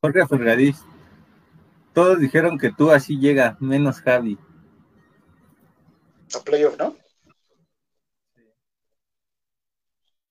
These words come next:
Speaker 1: Raval Chosno, buenas noches a todos los Dolphins y muchas felicidades para todas las mamás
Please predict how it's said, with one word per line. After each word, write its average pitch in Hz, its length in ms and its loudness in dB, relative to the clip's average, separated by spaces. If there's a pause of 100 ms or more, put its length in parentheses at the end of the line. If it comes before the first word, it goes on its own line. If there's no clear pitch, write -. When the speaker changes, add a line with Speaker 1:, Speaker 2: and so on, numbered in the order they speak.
(420)
Speaker 1:
Raval 131 340 0
Chosno, 139 480 -2 (120)
buenas 165 260 4
noches 156 320 -6
a 131 100 2
todos 143 260 2
los 110 160 -2
Dolphins 147 380 -4
y 120 40 -4
muchas 131 260 -2
felicidades 120 540 -2
para 107 320 0
todas 131 240 0
las 107 120 -6
mamás 117 380 -4